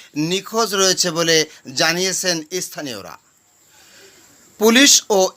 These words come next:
স্থানীয়রা জানান, সোমবার সকালে ভারতের পেট্টাপোল সীমান্তের কোদলা নদী দিয়ে তিন চোরা কারবারি কয়েকটি পুটলা নিয়ে বেনাপোলের সাদিপুর সীমান্তের নাপ্তিবাড়ি পোস্ট দিয়ে বাংলাদেশের প্রবেশের চেষ্টা করে।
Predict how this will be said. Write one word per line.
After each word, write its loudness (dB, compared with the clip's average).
স্থানীয়রা 2
জানান, 0
সোমবার 0
সকালে -2
ভারতের -2
পেট্টাপোল -4
সীমান্তের -2
কোদলা 0
নদী -4
দিয়ে -2
তিন -2
চোরা 2
কারবারি 0
কয়েকটি 0
পুটলা 0
নিয়ে 2
বেনাপোলের 0
সাদিপুর -4
সীমান্তের -2
নাপ্তিবাড়ি -2
পোস্ট -12
দিয়ে -4
বাংলাদেশের -2
প্রবেশের -6
চেষ্টা -6
করে। -2